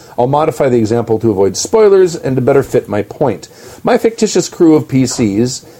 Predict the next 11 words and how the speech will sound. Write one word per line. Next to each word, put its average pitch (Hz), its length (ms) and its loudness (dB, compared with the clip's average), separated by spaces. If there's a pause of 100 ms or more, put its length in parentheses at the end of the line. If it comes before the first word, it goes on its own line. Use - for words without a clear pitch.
(120)
in 160 140 0
their 160 140 2
most 196 340 0
non-combat 156 800 0
spaceship, 120 720 -2
is 113 140 0
being 139 220 0
approached - 440 -2
by 139 140 0
another 165 320 0
ship, 110 300 -2